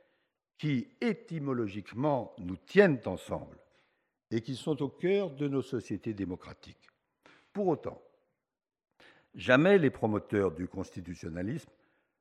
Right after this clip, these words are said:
n'ont entendu empiéter sur les compétences des législateurs. Et le constitutionnalisme ne vaut que par la conscience qu'ont les juges constitutionnels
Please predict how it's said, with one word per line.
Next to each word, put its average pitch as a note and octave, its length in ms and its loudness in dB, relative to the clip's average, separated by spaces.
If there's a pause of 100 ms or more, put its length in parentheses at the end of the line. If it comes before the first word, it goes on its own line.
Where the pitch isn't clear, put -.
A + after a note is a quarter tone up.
(180)
n'ont A2+ 180 -2
entendu C#3+ 420 4
empiéter C3+ 600 2
sur - 200 -4
les G#2 100 0
compétences G3 800 -2
des D#2+ 120 -10
législateurs. D#2+ 840 -14 (880)
Et G2+ 60 -6
le A#2+ 100 -2
constitutionnalisme D3+ 1080 -2
ne A2+ 100 0
vaut B2 380 4
que - 140 -4
par C3 200 2
la C3 100 2
conscience E3 680 0
qu'ont A3+ 280 4
les D3+ 140 2
juges A2+ 300 -6
constitutionnels F#2 920 -4